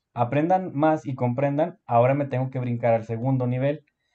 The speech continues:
que es la comprensión, en donde tengo que usar estos verbos: cambiar, confirmar, ilustrar, parear, expresar, restablecer, identificar, transformar y parafrasear. ¿Qué actividades les tengo que poner? Bosquejos,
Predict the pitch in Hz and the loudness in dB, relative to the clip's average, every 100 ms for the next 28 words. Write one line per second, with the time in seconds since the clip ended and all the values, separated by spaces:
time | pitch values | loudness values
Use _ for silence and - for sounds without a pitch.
0 | _ - 123 127 123 120 117 117 117 120 | _ -4 4 4 4 2 -2 -2 -2 0
1 | 135 135 - _ _ - 120 127 143 170 | -2 -2 -8 _ _ -4 2 2 2 2
2 | 165 151 151 151 147 147 143 - - 160 | 2 0 0 -2 0 0 0 -6 -4 -2
3 | 156 131 110 113 107 104 - _ _ _ | -2 -2 -2 -2 -2 -8 -16 _ _ _
4 | - 117 123 143 151 151 143 131 123 120 | 2 2 4 6 6 4 -4 -4 -2 0
5 | 131 143 139 120 117 - 123 147 _ _ | 0 0 -4 -6 -4 0 0 0 _ _
6 | _ - 120 117 123 147 - 131 - - | _ 0 2 6 6 4 0 -12 -12 -6
7 | 113 117 113 123 135 - 117 110 113 120 | -4 0 0 0 -2 0 0 -2 -2 -2
8 | 135 123 107 104 110 107 135 - 120 113 | -2 -4 -6 -8 -8 -4 -4 -4 -6 -6
9 | 117 117 139 175 180 120 104 110 101 113 | -4 -4 -2 -2 0 -2 -2 -10 -10 -10
10 | - _ _ _ _ _ _ _ _ _ | -12 _ _ _ _ _ _ _ _ _
11 | _ - 185 220 247 214 196 202 208 165 | _ 6 8 8 4 4 6 6 2 -2
12 | 170 170 170 170 170 180 175 _ _ 117 | -2 -4 -4 -2 0 -2 -4 _ _ -2
13 | 117 117 127 131 147 190 208 | -2 0 0 0 0 -6 -6